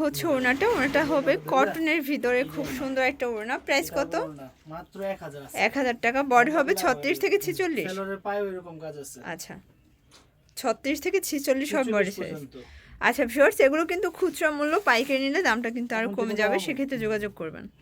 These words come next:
Speaker 2: এটা তো all over পান ডিজাইন।
Speaker 1: আচ্ছা, দেখতেই পাচ্ছেন এটা কিন্তু এখানে হচ্ছে ইয়োক করা আছে, প্লাস
Speaker 2: জি।
Speaker 1: সম্পূর্ণ মিরর স্টোন করা।
Speaker 2: এই যে
Speaker 1: আর
Speaker 2: ওড়নাটা।
Speaker 1: এই হচ্ছে ওড়নাটা।
Speaker 2: সেম ওড়না, এই যে সেলরের পায়ের
Speaker 1: সেম।
Speaker 2: কাজ।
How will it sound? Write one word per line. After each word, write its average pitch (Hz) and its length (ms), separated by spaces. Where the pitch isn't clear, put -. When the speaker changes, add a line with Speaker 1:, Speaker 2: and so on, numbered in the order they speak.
Speaker 2:
এটা 180 200
তো 196 40
all 180 180
over 160 180
পান - 140
ডিজাইন। 370 340
Speaker 1:
আচ্ছা, 233 180
দেখতেই 285 340
পাচ্ছেন 226 320
এটা 320 180
কিন্তু 311 160
এখানে 285 320
হচ্ছে 277 260
ইয়োক 247 200
করা 277 220
আছে, - 160
প্লাস 254 180
Speaker 2:
জি। 277 60
Speaker 1:
সম্পূর্ণ 320 440
মিরর 277 260
স্টোন 294 200
করা। 247 200
Speaker 2:
এই - 340
যে 170 60
Speaker 1:
আর 170 40
Speaker 2:
ওড়নাটা। 208 340
Speaker 1:
এই 302 160
হচ্ছে 320 220
ওড়নাটা। 233 400
Speaker 2:
সেম 170 340
ওড়না, 180 260
এই 160 100
যে 160 60
সেলরের 156 380
পায়ের 240 300
Speaker 1:
সেম। - 60
Speaker 2:
কাজ। 220 120